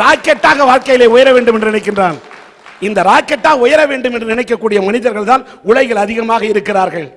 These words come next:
ஆனால் இந்த ராக்கெட்ல ஒரு பெரிய தத்துவம் இருக்கு, அதை மட்டும் மனசுல வச்சுங்க. இந்த ராக்கெட்டை கூட யாராவது கீழே நெருப்பை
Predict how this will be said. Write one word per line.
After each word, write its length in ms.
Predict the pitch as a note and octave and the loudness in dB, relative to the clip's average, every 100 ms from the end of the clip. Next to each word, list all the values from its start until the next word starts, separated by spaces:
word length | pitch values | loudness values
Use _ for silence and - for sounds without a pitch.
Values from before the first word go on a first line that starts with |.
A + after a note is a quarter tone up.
| _ _ _ _ _ _ _ _ _ _ - | _ _ _ _ _ _ _ _ _ _ 0
ஆனால் 560 | G#3+ A#3 G3+ A3+ C4+ - - - - | 2 2 4 4 2 -2 -12 -14 -6
இந்த 120 | A3+ F#3+ A3 | -2 0 0
ராக்கெட்ல 420 | D#4+ E4+ C#4 A#3 | 0 -2 -2 -2
ஒரு 80 | F#3+ | 0
பெரிய 160 | - A3+ - G#3+ | -2 -2 -2 -4
தத்துவம் 280 | C4 B3 G#3+ | -2 -2 -2
இருக்கு, 200 | E3+ D#3 F3 | -4 -8 -4
அதை 120 | G3+ G#3+ | -4 -4
மட்டும் 240 | A3+ A#3 | -6 -6
மனசுல 260 | G#3+ A3+ G#3+ | -6 -6 -8
வச்சுங்க. 280 | - F3 C#3+ - _ _ _ _ | -8 -14 -16 -20 _ _ _ _
இந்த 240 | A3 C4+ A3+ G3+ | -8 -4 -2 0
ராக்கெட்டை 480 | D4 - E4 C#4 B3 B3 | 0 0 -6 -6 -8 -4
கூட 120 | D#4+ C4 A3+ | -2 0 2
யாராவது 440 | B3 C#4 E4 D#4 B3+ C4+ | 4 4 2 -2 -6 -6
கீழே 200 | D4+ C4+ G#3 | -4 -4 -2
நெருப்பை 420 | C4+ D#4 - B3+ | -2 -2 -2 -4